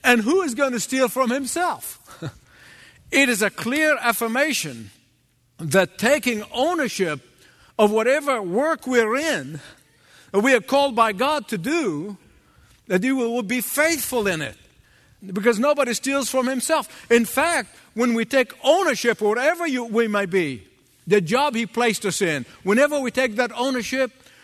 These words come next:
we give it one hundred and ten percent, we bring joy to the heart of God.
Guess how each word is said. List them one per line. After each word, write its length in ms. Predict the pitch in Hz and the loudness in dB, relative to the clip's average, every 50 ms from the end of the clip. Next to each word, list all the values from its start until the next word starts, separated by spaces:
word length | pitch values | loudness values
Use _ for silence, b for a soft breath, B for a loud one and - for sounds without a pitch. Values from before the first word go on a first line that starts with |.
| b b b | b b b
we 460 | - 139 185 262 285 285 269 247 214 - 160 | -6 0 2 2 2 2 0 -2 -4 -6 -2
give 180 | 165 254 269 254 | -2 0 0 0
it 120 | 240 - - - - - | -2 -4 -4 -12 -14 -6
one 220 | 143 180 240 240 | -2 0 0 2
hundred 340 | 202 233 254 247 233 185 226 | 0 0 -2 -2 -4 -4 -4
and 160 | 220 202 - | -4 -2 -2
ten 180 | 226 247 247 - | -2 -2 -2 -2
percent, 640 | - 233 185 - - 247 254 247 254 226 - - b b b b b _ | -4 -4 -4 -2 -2 -2 -2 -2 -4 -6 -8 -14 b b b b b _
we 380 | 147 156 180 220 226 240 247 240 | -8 -2 0 2 2 2 0 0
bring 420 | 180 165 196 208 214 214 196 170 | -2 0 0 0 0 0 -2 -6
joy 340 | 131 127 190 208 220 226 208 185 | -4 -2 -2 0 0 -2 -4 -4
to 120 | - 202 | -4 -2
the 100 | 202 180 | -2 0
heart 200 | 185 196 185 185 | 0 0 0 0
of 100 | 175 160 | -2 -2
God. 280 | 170 160 131 110 95 | 0 0 0 -2 -6